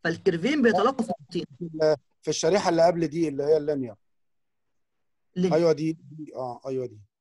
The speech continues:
Speaker 1: هي، لا، هي نقطه واحده. حضرتك سيبك من، سيبك، سيبك من الخط الازرق ده. الخط الازرق ده، ده هو كان بيتكلم، والكيس اللي انا قلتها اللي هي الكيس الثانيه،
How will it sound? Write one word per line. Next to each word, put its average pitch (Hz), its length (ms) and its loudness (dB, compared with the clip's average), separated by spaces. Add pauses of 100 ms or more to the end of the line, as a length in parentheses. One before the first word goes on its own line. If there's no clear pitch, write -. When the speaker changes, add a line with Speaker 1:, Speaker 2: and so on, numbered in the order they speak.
(220)
Speaker 1:
هي، 185 140 6
لا، 214 180 4
هي 226 140 8
نقطه 233 240 0
واحده. 156 520 0
حضرتك 220 360 -2
سيبك 233 240 0
من، 196 140 -2
سيبك، 226 340 -4
سيبك 233 200 2
من 233 60 -6
الخط 196 260 -4
الازرق 190 280 0
ده. - 120 -16
الخط 226 240 -4
الازرق 214 260 0
ده، 226 240 -2 (320)
ده 156 80 -2
هو 208 140 2
كان 190 180 -2
بيتكلم، 196 480 0
والكيس 160 500 -4
اللي 202 100 0
انا 185 60 -4
قلتها 185 220 -4
اللي 202 140 4
هي 196 60 -4
الكيس - 280 -6
الثانيه، 165 380 -4